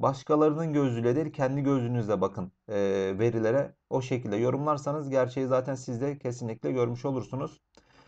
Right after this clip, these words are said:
E, dolar endeksi doksan dokuz beş yüz yetmiş üç seviyesine kadar düştü. Çok fena, e, güç kaybediyor küreselde.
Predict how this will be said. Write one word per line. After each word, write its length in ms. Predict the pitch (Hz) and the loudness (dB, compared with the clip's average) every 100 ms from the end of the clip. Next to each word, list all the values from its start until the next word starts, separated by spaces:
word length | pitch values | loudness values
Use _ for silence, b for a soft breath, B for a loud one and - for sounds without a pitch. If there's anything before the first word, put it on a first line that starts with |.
| b _ - | b _ 2
E, 60 | 131 139 139 139 127 | 4 6 6 4 4
dolar 220 | 147 185 | 4 6
endeksi 440 | 196 190 185 196 170 | 4 4 2 2 4
doksan 380 | 175 185 180 | 4 4 2
dokuz 300 | 180 185 160 | 2 2 2
beş 220 | 170 170 175 | 2 2 2
yüz 120 | 170 | 4
yetmiş 300 | 175 170 180 | 4 0 -4
üç 120 | 180 | 0
seviyesine 500 | 175 165 160 160 165 | 2 4 2 0 -2
kadar 340 | 170 165 151 | 2 2 4
düştü. 420 | 180 180 165 165 - | 2 2 0 -2 -6
Çok 240 | - 151 147 | 0 2 4
fena, 400 | 151 151 143 135 | 4 4 4 6
e, 220 | 135 135 | 6 6
güç 260 | 131 151 - | 2 -2 4
kaybediyor 460 | 143 117 104 95 | 4 6 2 2
küreselde. 640 | 117 147 - 156 156 160 | 2 0 4 4 4 4